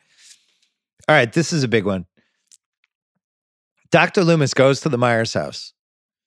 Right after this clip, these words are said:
Speaker 2: S-, he's staking it out.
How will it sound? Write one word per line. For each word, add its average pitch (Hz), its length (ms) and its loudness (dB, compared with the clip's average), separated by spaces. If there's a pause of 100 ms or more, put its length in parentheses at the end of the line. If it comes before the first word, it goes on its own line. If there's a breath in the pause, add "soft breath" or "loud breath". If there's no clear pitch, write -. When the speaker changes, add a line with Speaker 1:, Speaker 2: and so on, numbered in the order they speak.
(1500)
Speaker 2:
S-, - 220 -6
he's 139 180 -4
staking 160 400 2
it 131 120 2
out. 104 240 -2